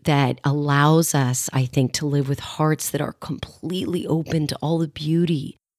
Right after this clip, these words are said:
and all of the tragedy at the exact same time. And for me, as we communicate from this place,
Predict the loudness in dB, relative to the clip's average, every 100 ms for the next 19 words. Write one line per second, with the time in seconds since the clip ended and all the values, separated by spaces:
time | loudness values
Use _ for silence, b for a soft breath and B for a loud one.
0 | 0 2 4 2 0 -4 -4 0 2 2
1 | 2 0 -2 -4 -4 0 0 0 0 0
2 | -2 -2 -2 -2 -6 -6 -6 -10 -12 _
3 | _ _ _ _ _ _ _ _ 4 6
4 | 8 6 2 -6 -20 0 4 6 6 6
5 | 6 4 2 0 0 0 4 6 8 6
6 | 6 2 0 0 0 0 0 -4 -6 -14
7 | -14 -10 -8 -8